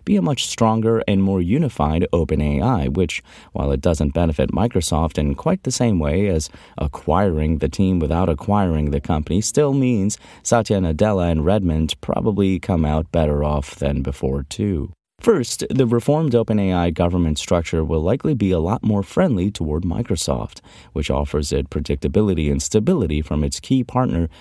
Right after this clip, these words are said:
in the generative A I race. Second, Nadella's guidance and support of Altman and Brockman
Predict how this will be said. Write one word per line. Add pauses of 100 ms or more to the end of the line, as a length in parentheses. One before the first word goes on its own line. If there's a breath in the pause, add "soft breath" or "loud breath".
(120)
in
the
generative
A
I
race. (280)
Second,
Nadella's
guidance
and
support
of
Altman
and
Brockman